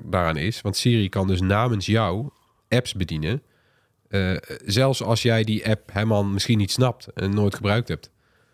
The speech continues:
dan begrijpt Siri wel hoe die app werkt. Eh, dus dan is ineens elke app in potentie geschikt voor A I, zonder dat die ontwikkelaar daar zelf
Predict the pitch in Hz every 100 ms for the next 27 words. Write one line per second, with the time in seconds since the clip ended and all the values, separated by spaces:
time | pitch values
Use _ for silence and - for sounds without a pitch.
0 | _ _ - 98 90 - - - 117 104
1 | - 127 107 92 120 110 87 80 - 76
2 | 80 - _ _ _ _ - 90 87 82
3 | - _ _ _ _ _ _ _ - -
4 | 101 120 - 107 107 123 117 98 - 120
5 | 143 - - 87 - 104 110 - 147 139
6 | 87 80 - _ _ _ _ - 117 -
7 | 151 - 92 101 113 107 92 120 117 113
8 | 120 117 127 - 104 95 92 123 127 -